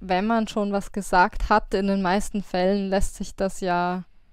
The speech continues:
ähm, entweder ausreden oder, also bei sowas denke ich, ich mein, sicher gibt's immer Situationen, wo ich sagen kann, "Ja gut, das war jetzt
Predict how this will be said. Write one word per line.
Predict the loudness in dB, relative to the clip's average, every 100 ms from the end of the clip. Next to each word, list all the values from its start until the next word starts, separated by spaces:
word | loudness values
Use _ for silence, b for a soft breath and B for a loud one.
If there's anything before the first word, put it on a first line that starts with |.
| _ -10 -2
ähm, | -2 0
entweder | 0 0 2 4
ausreden | 6 4 2 0 2 2 0 -2
oder, | -4 -4 2 4 4 2
also | 2 0
bei | 0 0
sowas | 0 -2 0 -2 -4 -6
denke | -4 -4 -6
ich, | -6 -10
ich | -6
mein, | -4 -2
sicher | -2 0 2 2
gibt's | 0 -4
immer | 0 2 2
Situationen, | 0 -2 -2 -2 0 2 0 0
wo | -4
ich | -4
sagen | 0 2 2
kann, | 0 -2 2
"Ja | 0
gut, | 0 -4 -4 -10 -20 _
das | 2 2 2 0
war | 6 8
jetzt | 8 4 2 0 -8 -10 -12